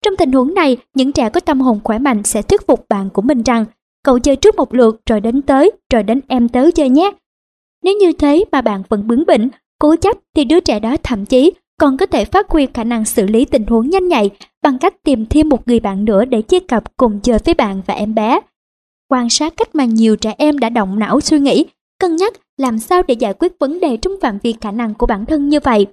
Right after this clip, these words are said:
Tôi thầm nghĩ, không biết con cái nhà ai mà chững già quá. Mặt khác, với những trẻ em có tâm hồn không khỏe mạnh thì cách giải quyết vấn đề thực đáng lo ngại.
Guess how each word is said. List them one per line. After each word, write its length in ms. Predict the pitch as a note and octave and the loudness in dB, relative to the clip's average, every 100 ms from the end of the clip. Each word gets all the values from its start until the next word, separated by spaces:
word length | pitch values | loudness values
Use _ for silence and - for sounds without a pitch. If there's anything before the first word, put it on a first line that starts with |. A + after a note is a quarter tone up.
| _ _ _ _ _ _ _ - | _ _ _ _ _ _ _ -4
Tôi 100 | C#4 | -2
thầm 200 | B3 G#3+ | -2 0
nghĩ, 240 | G#3 C4 - - - | 0 0 -4 -20 -4
không 180 | G4 F4+ | -2 2
biết 160 | G4+ A4+ | 2 2
con 220 | - D4 C4+ | 0 0 0
cái 240 | B3 C4 | -4 -2
nhà 180 | F#4+ A#3+ | 0 -2
ai 260 | - A#3+ A3+ | 0 0 0
mà 120 | A3 G#3 | -4 -6
chững 320 | - F#3+ A3+ | -6 -6 -4
già 140 | C#4+ G#3+ | -4 -2
quá. 280 | A#3+ A#3+ E4+ - _ _ _ _ _ _ | 0 2 2 -2 _ _ _ _ _ _
Mặt 160 | D#4+ D#4 | -4 -2
khác, 240 | C#4+ E4 A4+ _ _ | 0 0 -2 _ _
với 100 | G#4+ | 0
những 180 | G4 C#4 | 2 0
trẻ 140 | C#4 C#4+ | -2 0
em 220 | C4+ C4 | 0 0
có 100 | - | 0
tâm 220 | D#4 C4 | -2 0
hồn 240 | C4 A3+ | 0 0
không 180 | A3+ G4 | -2 -6
khỏe 200 | - A#3+ | -2 -2
mạnh 240 | B3+ C4+ G#3 - - | 0 0 -2 -8 -8
thì 100 | - | -4
cách 220 | D4 G4+ - | -2 -4 -2
giải 180 | A#3 | -4
quyết 260 | G3+ D#4+ - | -2 -4 -4
vấn 200 | C4 D#4 | -4 -2
đề 220 | D#4 G#3+ - | 0 0 -2
thực 100 | G#3 - | -6 -4
đáng 240 | A3+ B3 | -4 0
lo 140 | F4 B3 | 2 2
ngại. 320 | A#3+ G3+ | 0 -2